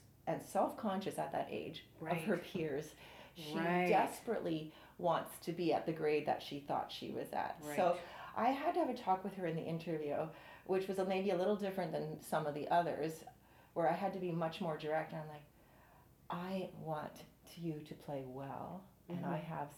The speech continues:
Speaker 1: some ways that I want to help you, but for a little while we are gonna have to do some easier music. Are you okay with that?"
Speaker 2: Nice.
Speaker 1: You know,
Speaker 2: You're
Speaker 1: it's
Speaker 2: just
Speaker 1: like,
Speaker 2: being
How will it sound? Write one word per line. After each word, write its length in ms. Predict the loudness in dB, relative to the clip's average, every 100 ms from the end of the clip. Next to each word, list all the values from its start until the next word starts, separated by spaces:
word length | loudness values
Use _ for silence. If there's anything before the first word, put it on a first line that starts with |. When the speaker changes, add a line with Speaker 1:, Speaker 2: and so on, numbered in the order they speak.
| -12
Speaker 1:
some 260 | -8 -8 -10 -12
ways 380 | -6 -4 -4 -4
that 80 | -6
I 100 | -6
want 180 | -8 -10
to 40 | -8
help 300 | -6 -6 -6
you, 180 | -10 -10 -12 -20 -10 -4
but 180 | -2 0
for 80 | -2
a 40 |
little 260 | 0 -2 0
while 380 | 0 2 0 -2
we 100 | -6
are 40 |
gonna 180 | -6 -8
have 280 | -10 -12 -14
to 80 | -12
do 300 | -8 -6 -6 -10 -8
some 220 | -6 -8 -8
easier 380 | -8 -6 -8 -6
music. 300 | -8 -8 -12 -14 -20 -20 -20 -14
Are 120 | -8 -4
you 280 | -2 -2 -4
okay 420 | -6 -10 -14 -14 -12
with 160 | -14 -14
that?" 100 | -18 -18 -20 -14
Speaker 2:
Nice. 460 | -8 0 0 0 2
Speaker 1:
You 140 | 4
know, 160 | 6 4
Speaker 2:
You're 80 | 4
Speaker 1:
it's 80 |
Speaker 2:
just 80 | 4
Speaker 1:
like, 60 | 6
Speaker 2:
being 140 | 6